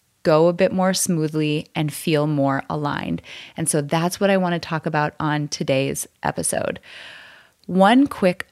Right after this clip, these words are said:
update or one quick thing to note. I'm gonna be talking about some resources, tips,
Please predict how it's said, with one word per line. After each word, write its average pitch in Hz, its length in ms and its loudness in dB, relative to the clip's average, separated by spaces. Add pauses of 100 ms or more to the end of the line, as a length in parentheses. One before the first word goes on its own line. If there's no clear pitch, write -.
update 160 400 0
or 160 140 2
one 185 180 4
quick 214 240 0
thing 185 280 0
to 175 60 0
note. 151 300 0 (1200)
I'm 190 140 6
gonna 240 120 8
be 277 120 4
talking 175 480 -2
about 160 420 2
some 156 680 4 (360)
resources, 190 1160 2 (160)
tips, - 720 0